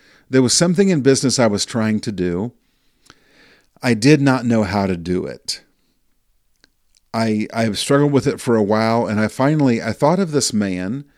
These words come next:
that I had met. I didn't know him well.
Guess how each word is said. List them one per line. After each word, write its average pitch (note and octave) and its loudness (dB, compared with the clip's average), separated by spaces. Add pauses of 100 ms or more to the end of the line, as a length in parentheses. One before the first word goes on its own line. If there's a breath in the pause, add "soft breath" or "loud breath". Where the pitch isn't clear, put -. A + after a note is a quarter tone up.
(200 soft breath)
that A#2 -2
I B2 0
had G#2 -4
met. F#2 -4 (920)
I B2 2
didn't B2+ 0
know C3+ 2
him A2+ -2
well. C3 -4